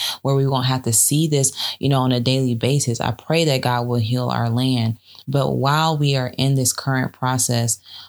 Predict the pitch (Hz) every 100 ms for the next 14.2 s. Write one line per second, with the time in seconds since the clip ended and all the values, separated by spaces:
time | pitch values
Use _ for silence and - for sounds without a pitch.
0 | _ - 143 160 156 160 165 156 147 143
1 | 123 - 143 147 - 135 131 123 120 113
2 | - 135 135 135 127 131 127 113 113 117
3 | 117 127 120 117 - 139 117 117 127 127
4 | 143 139 131 120 - 131 120 113 - 120
5 | 110 123 135 135 139 131 120 123 123 117
6 | 113 110 _ - - - 131 120 151 151
7 | 143 127 127 123 123 - - 135 123 117
8 | - - - 131 120 113 - - 131 127
9 | - - 127 - 123 117 117 123 123 -
10 | 123 131 135 139 - 117 143 160 170 170
11 | 165 139 147 151 143 110 113 110 _ -
12 | 156 156 131 131 131 131 - 143 156 156
13 | 147 143 139 - 135 135 123 127 123 123
14 | 110